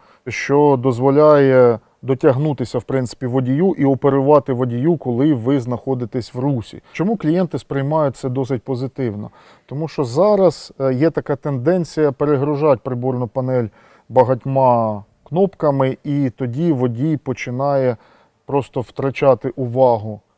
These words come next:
від, е, зовнішньої ситуації. Чому? Тому що він шукає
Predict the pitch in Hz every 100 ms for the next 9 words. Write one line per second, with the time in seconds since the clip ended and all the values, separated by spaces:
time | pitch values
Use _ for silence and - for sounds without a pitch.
0 | _ 113 120 127 - 120 120 110 143 127
1 | 113 - 123 113 131 - 151 185 - 175
2 | 175 - _ _ _ _ _ _ - 135
3 | 151 147 135 - 127 127 - - 131 127